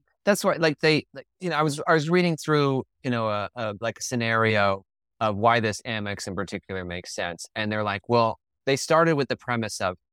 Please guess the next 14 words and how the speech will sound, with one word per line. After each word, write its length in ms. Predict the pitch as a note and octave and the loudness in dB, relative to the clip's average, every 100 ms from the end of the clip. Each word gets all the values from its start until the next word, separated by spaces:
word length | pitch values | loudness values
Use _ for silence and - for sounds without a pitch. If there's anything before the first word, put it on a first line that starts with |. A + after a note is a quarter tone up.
| - | 0
let's 200 | F3+ - | 0 0
say 200 | G3 F#3+ | 0 2
you 140 | F3 | 2
have 180 | D3 B2+ - | 2 -2 -2
two 180 | C#3+ | -4
hundred 320 | C3+ C3+ C3 B2 | -2 -2 -2 -2
thousand 540 | - F#2+ G2 G2+ G2 - | -4 -6 -6 -8 -12 -14
points. 500 | G2 F2 - - - _ _ _ _ _ _ | -16 -16 -16 -18 -18 _ _ _ _ _ _
That's 280 | G#3+ A3+ - | 0 2 2
a 80 | G#3 | 0
massive 580 | F3+ G3+ G#3 F3+ E3 C#3 | 2 2 2 0 -4 -4
amount 280 | C3+ C3 B2 | -2 0 -2
of 80 | |
points. 520 | - C3+ F2+ - - | -2 -6 -6 -12 -20